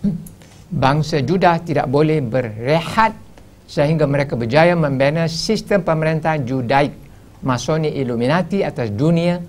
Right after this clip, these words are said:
yang dinamakan sebagai The New World Order, yang disebut-sebut oleh semua-semua,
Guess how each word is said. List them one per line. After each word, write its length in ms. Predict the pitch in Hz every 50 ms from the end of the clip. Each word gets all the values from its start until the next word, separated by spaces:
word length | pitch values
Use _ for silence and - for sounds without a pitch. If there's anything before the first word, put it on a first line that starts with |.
| - - - - - - - - - - - - - - - - - - - - - 135
yang 100 | 120 120
dinamakan 480 | 113 110 110 107 117 139 139 147 151 143
sebagai 400 | - 127 117 110 104 110 113 117 113 - - - - - - - - - - - - - - - - - - -
The 160 | 107 113 101
New 260 | 101 107 117 123 120
World 160 | 117 117 113 113
Order, 240 | 110 104 101 92 92 - - - - -
yang 160 | 127 117 120
disebut-sebut 560 | 113 - - 123 117 139 113 123 120 127 110
oleh 240 | 120 120 117 120 113
semua-semua, 480 | - - 131 120 110 143 139 143 151